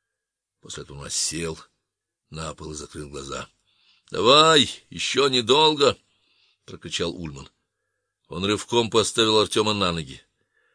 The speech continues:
забрал у него баул, взвалил себя на плечи и двинулся вперёд. Сколько продолжалась последняя часть подъёма,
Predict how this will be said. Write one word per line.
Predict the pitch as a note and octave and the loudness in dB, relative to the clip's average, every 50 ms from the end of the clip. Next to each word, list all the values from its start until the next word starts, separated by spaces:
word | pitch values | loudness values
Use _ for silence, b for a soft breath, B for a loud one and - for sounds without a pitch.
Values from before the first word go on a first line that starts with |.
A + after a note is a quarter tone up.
| _ _ _ | _ _ _
забрал | D#2+ E2 F#2 F2+ G2 G#2+ G#2 G2+ | -6 -6 -4 0 2 2 4 4
у | G2 | 2
него | G2 G#2 G#2 G2+ | 0 0 -2 0
баул, | F2 F#2 G2+ G#2 A2 A2 G#2 F#2 | 0 0 0 0 0 0 -4 -6
взвалил | D2+ E2 D#2 D#2 E2 F2+ G2+ G2 F#2+ | -6 -10 -10 -4 -4 -2 -2 -2 -2
себя | F2+ - G2 F#2 F2+ | -2 -4 -4 -4 -4
на | F#2 F2+ | -4 -4
плечи | - F#2 F#2+ F#2+ F2+ - - F2 B B B B B B | -2 -2 -2 0 0 -2 -4 -6 B B B B B B
и | - E2 D#2+ | -14 -12 -12
двинулся | C#2 D2 E2 E2+ D#2+ D#2 - - F2+ | -10 -8 -8 -8 -6 -6 -8 -8 -8
вперёд. | - - D#2+ D2+ C#2+ C2 - - - _ _ _ _ _ _ _ _ _ _ _ _ _ _ _ _ _ _ _ _ _ _ _ _ _ _ _ | -10 -12 -12 -12 -12 -12 -14 -18 -20 _ _ _ _ _ _ _ _ _ _ _ _ _ _ _ _ _ _ _ _ _ _ _ _ _ _ _
Сколько | _ - - - - - F3 G3+ F#3 E3+ - - - C3 G#2 | _ -8 -8 -8 -4 2 4 6 6 4 2 -2 -2 -2 -2
продолжалась | - G2+ F#2 F2 F2+ F2 F2+ E2+ E2 E2+ B2 E3 F3+ E3+ D#3+ D#3+ D3 - - | 0 -2 0 2 0 0 0 -2 -4 0 2 2 2 2 0 -4 -6 -8 -8
последняя | - A#2+ - - - - A2 A#2 A#2 G#2 - G#2 G#2 G2+ | -8 -6 -6 -6 -6 -6 -6 -6 -6 -6 -10 -12 -12 -10
часть | - - F#2+ F#2+ G2 - - - | -8 -6 -6 -6 -6 -8 -10 -12
подъёма, | - F#2 F2+ E2 D#2+ D#2+ F2+ F2 E2+ E2+ D#2+ | -12 -12 -10 -10 -6 -4 -4 -4 -4 -6 -8